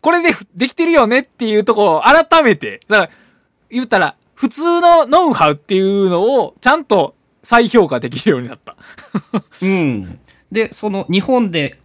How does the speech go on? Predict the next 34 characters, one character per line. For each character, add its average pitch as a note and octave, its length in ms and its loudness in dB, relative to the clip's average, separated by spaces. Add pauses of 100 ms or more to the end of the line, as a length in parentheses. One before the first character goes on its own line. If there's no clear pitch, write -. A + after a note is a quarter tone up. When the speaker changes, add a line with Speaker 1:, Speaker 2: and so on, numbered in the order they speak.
(140)
Speaker 2:
お D#3 80 -8
そ A#3 120 -6
ら G#3+ 100 0
く - 100 -4
一 C#3 200 -2
番 F#3 280 -4
売 F3+ 80 -6
れ F#3+ 120 -4
て G3 140 -4
い G3 100 0
る G3 120 -4
ク G#3 120 -8
ラ E3+ 100 -2
ス C#3 120 -6
の B2+ 100 -2
一 F#3+ 220 -8
つ E3+ 100 -10
の D3 80 -2
到 D#3 260 -8
達 D#3+ 280 -8
点、 B2 280 -4
知 - 120 -16
的 F3+ 260 -10
生 F#3+ 220 -4
産 D3 240 -4
の D3 100 -2
技 E3+ 160 -4
術 F3+ 300 -8
は、 G#3+ 200 0
な E3+ 120 0
ん - 20 -16
か C#3+ 100 -10
こ A#2+ 300 -4
う、 - 40 -20